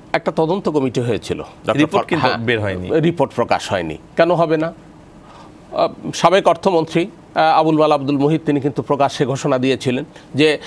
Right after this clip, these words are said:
Speaker 1: আহ, ডক্টর ফরাসউদ্দিনের নেতৃত্বে যে তদন্ত কমিটি হয়েছে, এই তদন্ত কমিটির রিপোর্ট আলোর মুখ দেখবে, তিনি বলেছিলেন। আহ, এই রিপোর্ট যখন জমা হলো, তখনও, আহ, সবার ম-, মনের মধ্যে কিন্তু আকুতি ছিল, আকর্ষণ ছিল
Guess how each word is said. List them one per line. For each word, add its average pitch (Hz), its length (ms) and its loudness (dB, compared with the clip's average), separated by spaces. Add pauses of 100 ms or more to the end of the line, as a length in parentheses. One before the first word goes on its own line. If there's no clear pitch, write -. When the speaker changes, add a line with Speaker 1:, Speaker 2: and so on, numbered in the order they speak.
(180)
Speaker 1:
আহ, 156 120 2
ডক্টর 147 260 2
ফরাসউদ্দিনের 151 640 2
নেতৃত্বে 151 480 0
যে 139 120 2
তদন্ত 185 420 0
কমিটি 196 320 -2
হয়েছে, 196 320 2
এই 240 440 4 (180)
তদন্ত 202 360 4
কমিটির 202 500 0
রিপোর্ট 202 440 2
আলোর 160 260 2
মুখ 127 160 0
দেখবে, 90 400 -4 (260)
তিনি 214 140 4
বলেছিলেন। 165 500 0 (400)
আহ, 185 200 6 (100)
এই 196 160 4
রিপোর্ট 180 320 2
যখন 180 260 2
জমা 165 240 6
হলো, 170 240 2 (140)
তখনও, 208 360 4
আহ, 175 560 2
সবার 202 480 4
ম-, 190 240 2
মনের 180 440 2
মধ্যে 180 280 0
কিন্তু 156 260 0
আকুতি 156 400 0
ছিল, 160 280 2
আকর্ষণ 175 560 2
ছিল 160 300 2